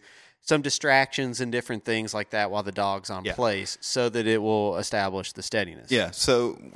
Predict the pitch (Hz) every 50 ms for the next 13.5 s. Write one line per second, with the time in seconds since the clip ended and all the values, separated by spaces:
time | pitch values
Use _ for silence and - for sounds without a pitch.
0 | 55 _ _ _ _ _ - 127 117 104 104 113 127 139 139 127 110 107 107 -
1 | - - - - - 139 143 147 151 147 143 135 120 120 - - - - 131 131
2 | 123 113 - - 113 104 101 101 98 - - 90 95 98 95 - - 87 90 85
3 | - - - - - - - - - _ - - 110 - - - 120 120 120 120
4 | 117 113 110 101 104 - - 104 101 - - - 123 135 123 101 95 101 104 -
5 | - _ - - - _ _ _ _ 95 98 101 98 92 98 95 95 92 95 95
6 | 95 95 87 - _ - 95 95 90 87 - - 104 101 92 - - - 98 90
7 | - - - - 95 95 92 92 95 98 98 - - - - - 92 92 87 -
8 | - - 98 95 - - 98 98 98 95 98 95 104 - - - - - - 95
9 | 90 90 - - - 101 98 - - 107 98 95 - - 104 95 95 95 92 95
10 | 95 92 90 92 87 95 90 90 87 85 85 - - 107 113 113 104 92 82 -
11 | - - - - - - - - _ _ _ _ _ _ _ _ _ _ _ _
12 | _ _ _ - - - 95 95 90 80 87 92 87 90 92 90 90 92 92 104
13 | 113 - - 82 82 85 - - -